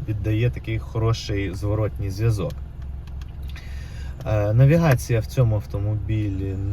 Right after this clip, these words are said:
не налаштована, тому тут показувати нема що. Давайте поглянемо на якість камери заднього виду. Ось, е, камера, в принципі, непоганої якості,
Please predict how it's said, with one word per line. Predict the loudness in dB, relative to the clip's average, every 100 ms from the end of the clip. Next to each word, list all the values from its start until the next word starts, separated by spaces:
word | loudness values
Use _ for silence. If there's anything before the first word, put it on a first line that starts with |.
| 2
не | 4 2 0 -6 -8 -10 -10 -10 -10 -2
налаштована, | 2 4 2 2 2 2 0 -4 -8 -10 -10 -8 -2
тому | 2 2
тут | 0
показувати | -4 -4 -4 -4 -4 -6 -6
нема | -4 -2 -2 -2
що. | -4 0
Давайте | 2 2 0
поглянемо | -2 2 4 4 4 4
на | 4
якість | 4 4 2 -4 -4
камери | 2 2 4 0 -2
заднього | -2 -2 -2 -6 -6
виду. | -6 -4 -2 -2 -4 -4 -8 -8 -8 -10 -8 -6 -2 -2 -2 -4 -4 -4 -4 -2 -4 -6 -6 0
Ось, | 6 6 6 0 -6
е, | 2 4
камера, | 4 2 2 0
в |
принципі, | 0 -2 -2 0
непоганої | 0 0 2 4 6 6 6 4 4
якості, | 4 2 0 -2 -2 -2